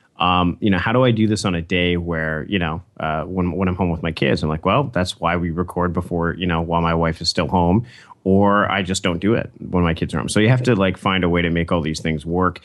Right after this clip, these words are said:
And, uh, once you start setting boundaries and stuff like that up, then, then you're gonna put yourself in a much better position to do it. And you can do that from, like, the office for, like, whatever work you do. You can do bou-, boundary setting is, is is something you can do. It's just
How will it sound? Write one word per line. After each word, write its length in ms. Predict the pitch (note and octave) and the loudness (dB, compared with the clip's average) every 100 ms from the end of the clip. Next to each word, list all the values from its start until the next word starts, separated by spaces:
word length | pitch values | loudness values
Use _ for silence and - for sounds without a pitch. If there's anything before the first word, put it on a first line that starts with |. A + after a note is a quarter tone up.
| - _ _ | -20 _ _
And, 420 | F2+ F2+ E2+ D#2+ | -2 0 2 2
uh, 520 | E2 E2 C#2+ - - - F#2+ | 2 2 0 -2 -8 -12 -6
once 380 | G2+ A#2+ B2 | 0 2 4
you 40 | B2+ | 2
start 240 | B2+ G2 | 0 -2
setting 240 | - D2+ D#2+ | 0 -2 -2
boundaries 420 | E2+ F2 G2+ G2 | -2 0 0 0
and 80 | G#2 | 0
stuff 280 | - A2 | 0 -2
like 160 | A2 G#2+ | -2 -2
that 200 | A2+ A2 | 0 0
up, 200 | G#2+ G#2 | 0 -2
then, 380 | F2+ F2 E2+ D#2+ - E2 | -2 0 0 -2 -8 -4
then 160 | F2 | 0
you're 120 | F2 | 0
gonna 140 | E2 E2+ | -2 -2
put 140 | E2 | -4
yourself 280 | E2+ E2 E2 | -4 -2 -2
in 40 | D#2+ | -2
a 40 | |
much 180 | D#2+ D#2+ | -4 -4
better 160 | E2 D#2 | -6 -6
position 300 | D#2 D#2+ - | -6 -8 -6
to 40 | |
do 240 | C#2+ F2+ F2 | -4 0 0
it. 120 | - | 2
And 100 | G#2+ | 4
you 60 | C3+ | 4
can 160 | D#3 C3 | 4 4
do 140 | A2 | 4
that 220 | G2 E2 | 4 -2
from, 340 | - D2+ D2 C#2+ | -4 -6 -6 -8
like, 200 | D#2 D#2 | -10 -10
the 160 | D2+ | -8
office 440 | D2+ C2 D#2+ D#2 - | -4 -4 -4 -10 -8
for, 140 | - | 0
like, 160 | A2+ B2 | 0 2
whatever 320 | C3 C3 F2 - | 2 2 -2 -2
work 300 | E2+ F2 - | -4 -4 -4
you 80 | D#2 | -4
do. 100 | D#2 | -2
You 240 | D2+ C#2 | -2 -4
can 140 | C#2+ D2+ | -6 -6
do 80 | |
bou-, 500 | C#2+ D2 C#2+ - G2+ G#2+ | -4 -2 -2 0 0 0
boundary 400 | A#2 A2 A2 F#2+ | -2 0 0 -2
setting 300 | - F2 E2 | -2 -2 -2
is, 160 | D2+ - - - _ - | -4 -8 -18 -20 _ 4
is 280 | A#2+ G2+ - _ _ | 4 4 0 _ _
is 140 | G#2+ G#2 | -2 0
something 300 | A#2 G2+ F2+ | 2 0 -2
you 100 | E2+ | -2
can 140 | E2+ | -4
do. 240 | D#2+ F#2 D#2+ | 0 0 0
It's 140 | D#2 | -4
just 260 | - E2 | -4 -6